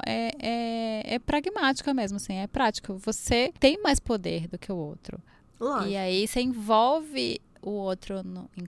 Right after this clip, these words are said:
Speaker 1: coisas que talvez ele não esteja preparado. Talvez não. Geralmente não tá preparado. E aí você tem mais poder de persuasão. Tem toda uma questão
Speaker 2: Hum,
Speaker 1: aí, né?
Speaker 2: sim,
Speaker 1: Tem,
Speaker 2: é.
Speaker 1: tem várias questões aí que você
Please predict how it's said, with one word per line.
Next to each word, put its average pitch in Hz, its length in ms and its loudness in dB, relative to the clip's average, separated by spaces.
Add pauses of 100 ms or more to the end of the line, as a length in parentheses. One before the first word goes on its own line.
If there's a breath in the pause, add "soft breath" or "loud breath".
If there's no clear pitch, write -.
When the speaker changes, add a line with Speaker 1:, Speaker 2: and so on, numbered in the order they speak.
(120)
Speaker 1:
coisas 233 680 -2 (120)
que 277 400 -10
talvez 285 360 -6
ele 277 120 -10
não 285 80 -4
esteja 294 220 -4
preparado. 294 640 -2 (100)
Talvez 190 340 -10
não. 233 300 -8 (140)
Geralmente 190 400 -6
não 262 100 0
tá 277 100 -2
preparado. 247 680 0
E 190 100 -4
aí 190 180 -4
você 220 240 -6
tem 240 200 -4
mais 226 360 -2
poder 214 280 -2
de - 80 -6
persuasão. 202 1000 0 (120)
Tem 330 200 -2
toda 311 220 -4
uma 381 160 -6
questão 381 400 -2
Speaker 2:
Hum, - 20 -2
Speaker 1:
aí, 156 320 -6
né? 160 380 -8
Speaker 2:
sim, 190 720 -6
Speaker 1:
Tem, 190 100 -10
Speaker 2:
é. 180 180 -6
Speaker 1:
tem 170 100 -8
várias 208 340 -8
questões 240 460 -6
aí 226 80 -2
que - 80 -14
você 254 100 2